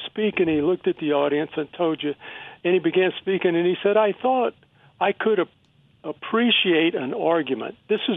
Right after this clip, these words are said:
Lincoln, and, and this is the way he was speaking, and he was speaking this way really for the first time. He was under a lot of control, and we'll talk about that. But he said, "I thought I could appreciate an argument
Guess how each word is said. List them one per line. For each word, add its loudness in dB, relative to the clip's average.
Lincoln, 4
and, 2
and -2
this 2
is 0
the 2
way 4
he -2
was -4
speaking, -2
and 2
he 4
was 0
speaking 2
this 0
way 4
really 2
for -2
the -2
first -2
time. 0
He -2
was 2
under 2
a 2
lot 4
of -2
control, -2
and 0
we'll 0
talk 0
about -2
that. -6
But 0
he 0
said, 2
"I -2
thought 4
I 2
could 2
appreciate 2
an 2
argument 2